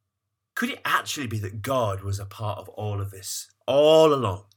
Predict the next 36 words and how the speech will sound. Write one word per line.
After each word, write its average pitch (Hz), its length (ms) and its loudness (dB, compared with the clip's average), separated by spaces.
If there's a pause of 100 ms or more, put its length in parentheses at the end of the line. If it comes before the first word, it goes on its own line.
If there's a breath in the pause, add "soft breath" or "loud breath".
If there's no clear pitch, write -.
(380 loud breath)
and 113 120 -10
that 120 140 -10
woven 123 540 -4
into 113 280 -6
it - 120 -12
are - 120 -20
clues 101 600 -6
and 80 200 -18
nods 92 460 -8
and - 100 -20 (120)
winks 101 460 -10
to - 80 -20
the - 40 -20
fact - 280 -8
that 90 140 -18
God 98 220 -6
is 90 160 -12
up - 200 -12
to - 80 -18
stuff? - 520 -16
And 135 100 -4
then 180 60 2
he 214 80 -4
sits 202 300 -4
back 156 320 -2
and 110 180 -8
giggles 139 440 -6
to - 120 -16
himself 98 640 -8
when 104 100 -8
we 104 140 -8
suddenly 107 480 -10
realise 101 720 -8 (320 loud breath)
that 110 160 -12
these 120 300 -8
patterns - 800 -12